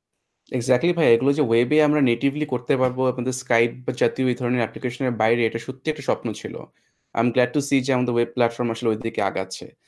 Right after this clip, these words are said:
So ভাই, এখানে একটা রিলেটেড কোয়েশ্চেন চলে আসে আমাদের ওয়েব প্ল্যাটফর্মের প্রোগ্রেশন নিয়ে, সেটা হচ্ছে আমাদের Google-এর অবদানটা। So দেখা গিয়েছে really Google pushed it, মানে আমাদের কিছু, কিছু স্টেজ গিয়েছে আমরা জানি যে আমাদের ওয়েবের, যেমন প্রথম স্টেজটা ছিল আমি বলবো যে Mozilla-র যে একটা পুশ ছিল,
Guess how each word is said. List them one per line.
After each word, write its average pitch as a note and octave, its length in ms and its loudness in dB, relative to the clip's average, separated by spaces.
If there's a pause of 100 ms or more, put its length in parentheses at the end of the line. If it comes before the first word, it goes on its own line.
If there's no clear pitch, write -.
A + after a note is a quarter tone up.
(260)
So D#3+ 60 -2
ভাই, F3+ 120 0
এখানে E3+ 180 -2
একটা D3+ 140 -6
রিলেটেড C3 380 -2
কোয়েশ্চেন C#3+ 360 -4
চলে B2+ 240 -2
আসে G#2+ 320 -4 (400)
আমাদের A#2+ 220 0
ওয়েব B2 140 0
প্ল্যাটফর্মের B2+ 460 -2
প্রোগ্রেশন A#2+ 460 0
নিয়ে, A#2 220 -4
সেটা - 240 -8
হচ্ছে B2 260 -4
আমাদের B2+ 440 0 (460)
Google-এর D3 480 4
অবদানটা। A2+ 520 2 (680)
So C#3 60 0
দেখা B2+ 200 0
গিয়েছে C#3+ 540 -2
really C#3 360 2
Google C#3 400 0 (140)
pushed C3+ 260 -4
it, G2 100 -2 (180)
মানে A2+ 300 -4 (420)
আমাদের C3+ 380 0
কিছু, F#3 240 -8
কিছু F#3 140 -10
স্টেজ C#3 400 0
গিয়েছে C#3 300 2
আমরা A2 180 2
জানি A2 260 -2
যে A2+ 120 -2
আমাদের G#2+ 240 0
ওয়েবের, A2 540 2 (360)
যেমন A#2+ 180 0
প্রথম B2+ 340 0
স্টেজটা C3 420 0
ছিল B2+ 200 -2
আমি B2 160 2
বলবো A#2+ 260 -2
যে B2+ 100 0
Mozilla-র C3 460 4
যে C3 100 0
একটা C3 140 -2
পুশ B2+ 320 -6
ছিল, - 200 -4